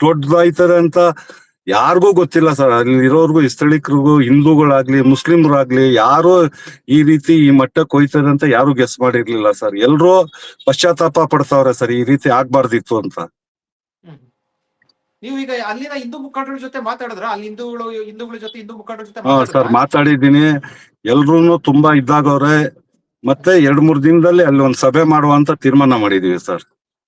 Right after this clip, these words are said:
Speaker 2: ಹ್ಮ್. ಈ ಮೂಲಕ ನಿಮ್ಮ ಮುಸ್ಲಿಂ, ಆ, ಸ್ಥಳೀಯರಿಗೆ, ಅಂದ್ರೆ ಅಲ್ಲಿನ ಮುಸ್ಲಿಂ ಮುಖಂಡರಿಗೆ ಅಥವಾ ಮುಸ್ಲಿಂ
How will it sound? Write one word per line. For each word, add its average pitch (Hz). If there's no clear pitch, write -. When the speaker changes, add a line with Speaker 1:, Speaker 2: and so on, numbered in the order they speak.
Speaker 2:
ಹ್ಮ್. 139
ಈ 262
ಮೂಲಕ 311
ನಿಮ್ಮ 233
ಮುಸ್ಲಿಂ, 262
ಆ, 254
ಸ್ಥಳೀಯರಿಗೆ, 240
ಅಂದ್ರೆ 208
ಅಲ್ಲಿನ 214
ಮುಸ್ಲಿಂ 214
ಮುಖಂಡರಿಗೆ 202
ಅಥವಾ 202
ಮುಸ್ಲಿಂ 202